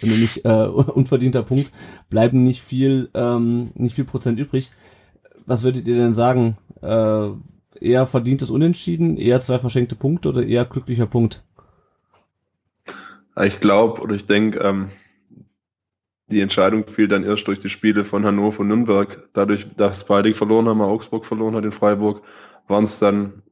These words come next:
Speaker 2: ein gewonnener Punkt. Ich glaub, hätten beide gewonnen oder zumindest einer gewonnen oder im schlechtesten Fall alle drei, hätte jeder gesagt, wir haben zwei verschenkt in der ersten Halbzeit.
Speaker 1: Mhm.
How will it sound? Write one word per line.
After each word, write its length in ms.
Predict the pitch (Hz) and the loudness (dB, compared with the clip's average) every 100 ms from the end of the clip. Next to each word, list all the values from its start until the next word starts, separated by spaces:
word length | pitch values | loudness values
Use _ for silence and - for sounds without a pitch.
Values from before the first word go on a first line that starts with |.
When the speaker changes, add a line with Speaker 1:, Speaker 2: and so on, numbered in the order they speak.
| _ 101 | _ -6
Speaker 2:
ein 120 | 104 | -2
gewonnener 340 | 101 110 120 | 0 2 2
Punkt. 260 | 113 120 113 | 2 -2 -2
Ich 120 | - | -2
glaub, 220 | 107 101 | 0 0
hätten 280 | 107 107 98 | -2 -4 -2
beide 260 | 104 107 104 | 0 0 0
gewonnen 280 | 107 113 | 0 0
oder 160 | 113 104 | 0 -2
zumindest 240 | 107 104 | -4 -2
einer 240 | 98 107 113 | 0 2 0
gewonnen 260 | 113 113 | -2 -2
oder 120 | 104 104 | 0 -2
im 440 | 101 110 - 101 | -4 -8 -12 -6
schlechtesten 420 | - 107 104 110 | -2 0 -2 0
Fall 180 | 113 101 | 2 4
alle 180 | 104 104 | 2 0
drei, 260 | 104 104 | 0 -2
hätte 140 | 107 107 | -2 -4
jeder 160 | 101 104 | -6 -6
gesagt, 300 | - 104 104 | -4 -4 -4
wir 60 | |
haben 80 | 98 | -6
zwei 200 | - 101 | -2 -2
verschenkt 340 | 104 104 113 | -2 -2 0
in 60 | 107 | 0
der 100 | 101 | -4
ersten 220 | 104 104 | -4 -4
Halbzeit. 460 | 95 95 107 98 120 | -4 -4 -2 -2 -4
Speaker 1:
Mhm. 380 | 127 110 104 | -8 -6 -8